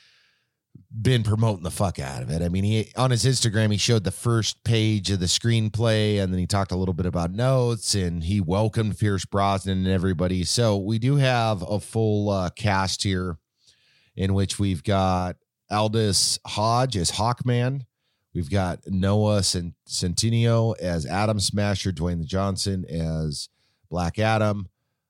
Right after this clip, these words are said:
uh, Quintessa Swindle as Cyclone, and then Pierce Brosnan as Doctor Fate, which is, uh, I,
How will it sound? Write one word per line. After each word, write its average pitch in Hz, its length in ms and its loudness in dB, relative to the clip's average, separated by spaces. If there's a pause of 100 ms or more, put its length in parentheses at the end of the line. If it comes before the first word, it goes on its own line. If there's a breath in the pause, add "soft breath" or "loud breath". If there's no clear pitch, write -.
uh, 87 420 -2
Quintessa 101 1040 0 (140)
Swindle 104 600 0
as 90 140 0
Cyclone, 104 600 0
and 92 120 0
then 85 80 0
Pierce 87 280 -4
Brosnan 82 500 -4
as 76 180 -8
Doctor 65 360 -10
Fate, 131 440 -2 (880 soft breath)
which 78 300 -6
is, 78 360 -2
uh, 80 280 -2
I, 87 160 -4